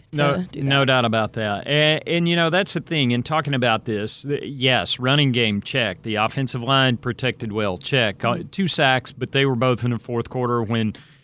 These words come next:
Speaker 2: things were kinda going a certain direction and they were dropping back and passing on every down, basically. So, um, i-, there were things, and, and, you know, Frank is an unfailingly positive guy, and he's gonna say,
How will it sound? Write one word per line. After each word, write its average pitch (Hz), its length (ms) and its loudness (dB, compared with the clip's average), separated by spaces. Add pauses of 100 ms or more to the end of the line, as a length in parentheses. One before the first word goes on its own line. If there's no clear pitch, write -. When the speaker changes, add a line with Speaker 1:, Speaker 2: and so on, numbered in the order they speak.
(160)
Speaker 2:
things 147 260 2
were 127 100 -2
kinda 131 220 0
going 117 260 -2
a 107 60 -2
certain 120 280 -2
direction 117 500 -2
and 110 100 -2
they 107 80 -2
were 107 120 -2
dropping 113 480 0
back 107 260 0
and 104 80 -6
passing 107 380 -2
on 104 140 -4
every 101 280 -4
down, 98 460 -2
basically. 101 560 -4
So, 120 440 0 (400)
um, 156 480 4 (100)
i-, 123 140 -6 (120)
there 175 220 2
were 220 360 4
things, 160 520 0
and, 131 320 0
and, 139 220 0
you 135 80 2
know, 127 160 0
Frank 160 440 -2
is 131 220 2
an 123 140 2
unfailingly 120 800 0
positive 117 640 0
guy, 107 360 2
and 110 360 2
he's 127 240 -4
gonna 123 220 -2
say, 117 500 2